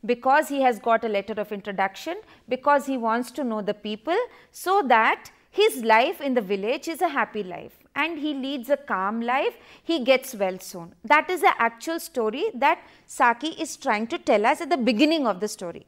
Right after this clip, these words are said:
The moment Vera realizes that Nuttall does not know anybody in the village, he does not even know her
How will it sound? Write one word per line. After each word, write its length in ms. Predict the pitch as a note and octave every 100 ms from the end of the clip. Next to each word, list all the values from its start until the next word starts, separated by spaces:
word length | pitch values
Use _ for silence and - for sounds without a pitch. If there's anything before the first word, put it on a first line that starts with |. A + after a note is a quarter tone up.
| _
The 180 | G3+ C4
moment 680 | A#3 B3+ F#4 G#4+ F#4 C4 B3
Vera 440 | A3 C4 D#4 C#4+
realizes 720 | A#3 A#3 A3+ A3+ C#4 E4+ D#4+ A3+
that 360 | G#3 A#3 - - _
Nuttall 540 | A3+ A#3+ C4 F#4+ G4 D4+
does 280 | A#3 A3+ G3+
not 420 | B3 D#4 F4+ -
know 300 | B3+ C4 D#4+
anybody 680 | - A#3 D4+ C4+ C4 A3+ B3+
in 120 | A#3
the 80 | G#3
village, 520 | F3 F3+ G#3 E4+ - _ _ _ _
he 260 | E4+ F#4
does 260 | C4+ B3 A3
not 260 | C#4 F4+ F4+
even 260 | C#4 A#3+
know 160 | B3 C4+
her 240 | B3 G3+